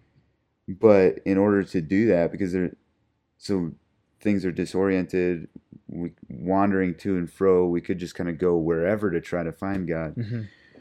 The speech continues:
Speaker 1: But that's where I think traditions are valuable
Speaker 2: Mm-hmm.
Speaker 1: in giving a
Speaker 2: Mm-hmm.
Speaker 1: stabilizing,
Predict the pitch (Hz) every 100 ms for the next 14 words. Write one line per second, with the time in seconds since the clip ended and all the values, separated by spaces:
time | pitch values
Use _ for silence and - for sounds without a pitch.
0 | - - - 101 - 107 92 80 - 87
1 | - 95 73 _ _ _ - - 76 95
2 | 95 87 80 80 76 69 78 87 117 85
3 | 76 78 78 - 117 95 82 87 85 85
4 | 123 120 101 87 82 82 80 78 80 78